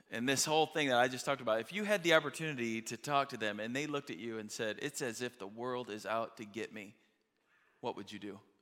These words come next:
Some of you'd smack 'em, wouldn't you?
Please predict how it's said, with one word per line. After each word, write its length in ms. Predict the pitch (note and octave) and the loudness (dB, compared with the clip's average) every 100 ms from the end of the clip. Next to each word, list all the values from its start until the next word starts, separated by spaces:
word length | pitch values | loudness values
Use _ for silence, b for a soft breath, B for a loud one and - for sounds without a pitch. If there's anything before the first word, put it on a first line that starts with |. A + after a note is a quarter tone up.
| _ _ _ _ _ _ _ | _ _ _ _ _ _ _
Some 160 | - F3 | -12 -8
of 80 | C3 | -6
you'd 120 | A2+ | -4
smack 380 | - D#3+ D3+ C#3 | -4 -4 -4 -6
'em, 140 | G2 _ _ _ _ _ D3 | -12 _ _ _ _ _ -8
wouldn't 180 | C3+ | -6
you? 160 | A2+ G#2 | -6 -8